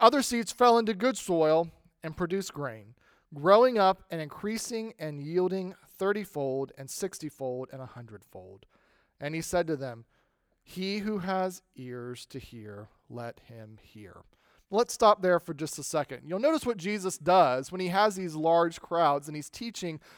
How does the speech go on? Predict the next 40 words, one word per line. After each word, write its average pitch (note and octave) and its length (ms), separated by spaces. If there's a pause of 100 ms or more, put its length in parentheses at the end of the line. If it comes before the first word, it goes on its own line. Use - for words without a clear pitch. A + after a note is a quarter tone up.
(140)
along G3 400
the G3 100
shores F#3+ 680
of E3+ 220
the D#3+ 80
Sea F3+ 240
of D#3+ 140
Galilee. D#3 640 (380)
He A#3 200
would A3+ 220
get A#3 240
on G3+ 180
a F#3 80
boat F#3+ 580 (520)
out G3+ 260
in C#4+ 220
the B3+ 80
sea E3 480 (580)
and G3+ 180
put B3 280
all G#3+ 260
of G3+ 160
the G3+ 140
crowd G#3+ 680 (100)
along G3+ 720
the F#3+ 100
seashore, F3+ 680
because E3+ 400
Jesus F3+ 680
knew, C#3+ 220
well, E3 340
you E3 80
know, D3 80
we E3+ 140
now E3 240
know D3+ 160
today, G3 340
but F3 140
Jesus B3+ 480
knew F3+ 320